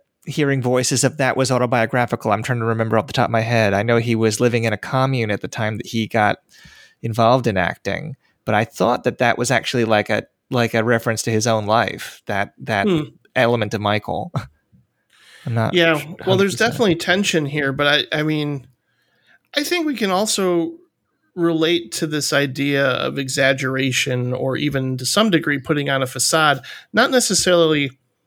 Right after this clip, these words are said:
Speaker 2: like, lying in this vindictive manner, but wanting to seem more confident than we actually are or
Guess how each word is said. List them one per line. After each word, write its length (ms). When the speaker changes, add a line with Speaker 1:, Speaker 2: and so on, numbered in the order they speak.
Speaker 2:
like, 200
lying 500
in 120
this 200
vindictive 840
manner, 720
but 520
wanting 400
to 120
seem 320
more 220
confident 500
than 140
we 120
actually 380
are 380
or 260